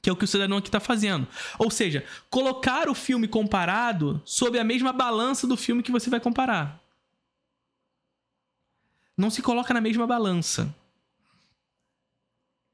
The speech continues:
Não se coloca na mesma balança. Porque são filmes diferentes. Com universos completamente distintos. Com cosmologias completamente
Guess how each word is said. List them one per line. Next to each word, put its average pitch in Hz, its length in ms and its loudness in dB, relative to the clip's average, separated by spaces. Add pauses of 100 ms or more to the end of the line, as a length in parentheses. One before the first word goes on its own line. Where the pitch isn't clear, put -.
(120)
Não 233 80 2
se - 120 -4
coloca 247 400 2
na 202 80 2
mesma 165 220 2
balança. - 580 -2 (640)
Porque 220 240 0
são 269 160 2
filmes 247 220 2
diferentes. 240 760 0 (1080)
Com 262 160 2
universos 233 580 0
completamente 233 520 2
distintos. 220 580 0
Com 247 180 2
cosmologias 262 880 2
completamente 233 720 0